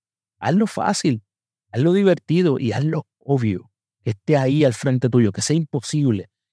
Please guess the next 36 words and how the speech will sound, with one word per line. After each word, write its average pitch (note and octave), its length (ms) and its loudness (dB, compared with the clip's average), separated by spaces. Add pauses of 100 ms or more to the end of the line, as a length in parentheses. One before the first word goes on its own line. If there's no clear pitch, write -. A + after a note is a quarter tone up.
que A2 100 -2
tú A#2 140 0
no C3 80 2
lo C3 160 4
veas, A2+ 200 2
que A2 220 -2 (120)
tengas E3+ 280 4
que - 140 -2
pasarle C3+ 360 0
por C3+ 140 0
encima B2 380 -2
para G2 180 -20
poder G#2 220 -12
seguir A#2 240 -8
con A2 180 -10
tu G2 140 -2
día. F2+ 180 -6 (560)
Si - 140 -20 (120)
quieres G2 240 -2
crear, G2+ 380 2 (540)
eh, F#2+ 240 2
o G2+ 180 2
bloquear G2 760 -2 (220)
hábitos, C3 480 2
que - 100 -20 (180)
quieres G#2 200 -4
sacar A2+ 340 -2
hábitos A#2+ 380 0
negativos B2 480 2
de B2+ 80 -2
tu C3+ 100 -6
vida, C3+ 220 -4
pues G#2 160 -8
haz B2 80 -6
lo A3+ 100 2
opuesto. F#3 480 -2